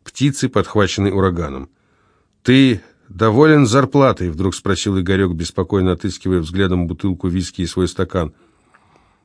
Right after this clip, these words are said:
«Вполне», с удивлением посмотрел на него Егоров. «Неужели все-таки успели пожаловаться? Тебе нравится место, где находится наша клиника?» Продолжил странный допрос Игорек. «Удобно добираться?»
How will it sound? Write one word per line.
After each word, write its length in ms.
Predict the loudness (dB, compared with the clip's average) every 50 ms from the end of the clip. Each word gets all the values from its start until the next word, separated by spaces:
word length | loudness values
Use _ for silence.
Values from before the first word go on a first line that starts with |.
| _ _
«Вполне», 720 | -20 -18 -10 -2 0 2 4 6 6 6 6 4 4 0 _ _
с 120 | -10 -8
удивлением 600 | -4 0 0 2 2 2 2 2 2 2 2 0 -2
посмотрел 520 | -4 -4 -2 -2 -2 0 0 -2 0 0
на 80 | 2 2
него 220 | 2 2 2 2
Егоров. 480 | 2 0 0 2 2 2 0 0 -4 _ _ _ _ _ _ _ _ _ _ _ _ _ -4
«Неужели 400 | 0 2 2 4 4 4 2 2
все-таки 360 | 2 0 -6 -12 -10 -4 -4
успели 380 | -4 -4 -2 -2 0 0 0 0
пожаловаться? 760 | 0 0 0 2 2 2 2 0 -2 -6 -10 -14 -16 -18 -18 _ _ _ _ _ _ _ _ _ _ _ _
Тебе 560 | -4 -2 2 4 4 4 4 4 2 0 -4 -12 -8
нравится 540 | -2 0 2 4 4 4 4 2 0 0 2
место, 420 | 4 4 4 4 2 0 -2 -6 -6
где 200 | -4 -2 0 2
находится 500 | 2 2 2 2 0 0 0 -2 0 2
наша 260 | 2 2 0 -2 -6
клиника?» 520 | -6 -2 -2 -2 -2 -4 -8 -14 -18 -20 -20 _ _ _ _ _ _ _ _ _ _ _ _ _ _ _ _ _
Продолжил 520 | -2 -2 0 2 2 0 0 0 -2 -4 -4
странный 400 | -4 -2 0 0 2 2 2 2
допрос 420 | 0 0 0 0 -2 -4 -2 -4
Игорек. 500 | -4 -4 -2 -2 -2 -4 -8 -12 -12 -8
«Удобно 520 | -4 0 2 2 4 4 4 4 2 2 0
добираться?» 640 | -2 0 2 2 4 4 2 0 -2 -8 -16 -16